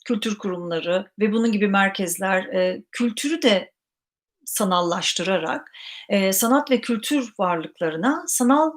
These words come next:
turlar düzenlediler. E, ayrıca seminer olarak,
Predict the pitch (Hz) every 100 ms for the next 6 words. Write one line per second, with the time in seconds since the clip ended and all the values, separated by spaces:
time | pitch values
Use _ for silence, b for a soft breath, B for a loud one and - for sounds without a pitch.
0 | - 269 269 285 269 208 175 165 156 151
1 | 208 190 208 _ _ B B B B B
2 | - 220 226 226 226 226 226 226 220 -
3 | _ _ _ - - 240 262 294 311 294
4 | 285 - - - 254 254 285 339 262 196
5 | 180 175 185